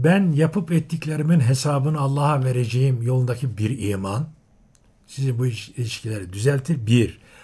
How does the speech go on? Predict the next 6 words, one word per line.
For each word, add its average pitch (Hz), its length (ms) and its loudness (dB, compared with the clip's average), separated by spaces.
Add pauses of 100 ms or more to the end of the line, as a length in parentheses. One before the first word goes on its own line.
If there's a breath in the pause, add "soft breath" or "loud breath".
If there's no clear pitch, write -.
(280 soft breath)
Allah 165 580 8
ile 117 200 -4
arana 135 520 2
da 165 160 0
kimseyi 139 480 -2
sokmayacaksın. 110 840 -4